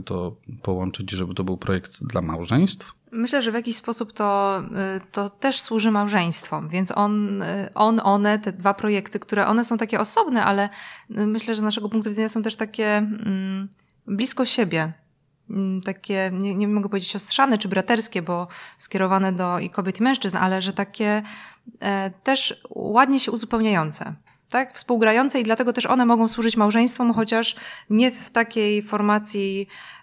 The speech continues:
Speaker 2: e, jaką my kojarzymy z formacją małżeńską, tak? Wspólnotową. Chociaż i tutaj też mamy taką, y, propozycję dla małżeństw, także ona też się zrodziła z takiej potrzeby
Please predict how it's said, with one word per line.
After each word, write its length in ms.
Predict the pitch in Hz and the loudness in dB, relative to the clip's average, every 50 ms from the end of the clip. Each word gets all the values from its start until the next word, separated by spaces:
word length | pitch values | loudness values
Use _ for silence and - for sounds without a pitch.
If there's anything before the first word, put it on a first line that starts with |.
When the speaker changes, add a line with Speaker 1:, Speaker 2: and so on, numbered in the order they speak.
| _ _ - | _ _ -6
Speaker 2:
e, 500 | 175 170 175 180 180 180 180 180 180 180 | -4 -4 -2 -2 -2 -4 -4 -4 -4 -4
jaką 480 | 185 190 190 190 190 - - 190 185 185 | -2 0 0 0 0 -2 0 0 2 4
my 300 | 190 196 196 196 196 190 - | 4 4 2 2 0 -4 -6
kojarzymy 480 | - - 196 190 190 202 202 165 156 151 | -4 -2 0 0 2 2 2 2 0 -2
z 100 | - - | -6 -8
formacją 400 | - - 180 175 175 170 - 175 | -6 -4 -2 -2 -2 -2 -2 -2
małżeńską, 500 | 170 165 160 165 151 151 - - 156 151 | -2 -2 -2 -4 -4 -6 -6 -8 -8 -8
tak? 200 | 175 180 175 - | -8 -10 -10 -10
Wspólnotową. 760 | - - - 196 185 180 180 175 175 165 160 185 214 262 294 - - - - - - - - - _ _ _ | -12 -4 -2 0 0 2 0 -2 -4 -2 0 0 0 0 0 -4 -10 -20 -20 -20 -20 -20 -20 -20 _ _ _
Chociaż 320 | _ - 339 - 320 - 269 | _ -6 -4 -2 -2 -2 -2
i 40 | 233 | -4
tutaj 240 | 269 262 262 233 | 0 0 0 2
też 160 | 247 254 254 - | 2 0 2 2
mamy 240 | 233 220 214 214 | 4 4 2 2
taką, 560 | 214 202 202 - 202 196 196 196 196 190 190 - | 0 -2 -2 0 0 0 0 0 -2 -4 -6 -4
y, 480 | - 190 190 185 185 - - - - - | -4 -2 -2 -2 -4 -6 -8 -10 -8 -2
propozycję 500 | - 233 185 208 214 202 220 214 - 202 | 0 0 2 2 2 2 0 0 0 0
dla 140 | 185 190 190 | 2 2 4
małżeństw, 480 | 202 185 185 190 190 196 196 190 - | 4 4 4 2 0 -2 -4 -4 -4
także 200 | - 190 180 196 | -6 -4 -2 0
ona 160 | 190 202 202 196 | 2 2 2 2
też 120 | 262 262 | 2 2
się 140 | - 247 220 | 2 0 0
zrodziła 520 | 208 214 202 202 196 233 311 330 240 202 | 0 2 2 2 2 2 2 2 2 2
z 80 | 208 - | 0 -2
takiej 220 | 202 - 208 202 | -6 -6 -6 -6
potrzeby 560 | 202 202 202 - - - 202 185 196 190 190 | -6 -6 -6 -6 -4 -4 -4 -2 -2 -2 -4